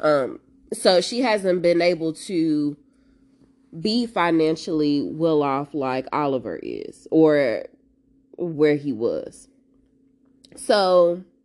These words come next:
um, as he's walking around her room, y'all, her little studio apartment, he ends up pulling this latch right when he's asking her what it is.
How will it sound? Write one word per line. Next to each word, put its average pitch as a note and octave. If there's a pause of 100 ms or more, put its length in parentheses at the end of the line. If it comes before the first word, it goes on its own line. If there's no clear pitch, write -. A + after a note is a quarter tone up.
(840)
um, E3
as A3
he's F4
walking D4+
around A#3
her G3
room, G3+
y'all, D#3 (600)
her A#3
little G#3
studio G#3+
apartment, E3 (500)
he C4+
ends B3+
up G#3+
pulling G#3+
this F3+
latch G3+
right F3+
when F#3
he's F#3+
asking G3+
her F3+
what D3
it D3
is. E3+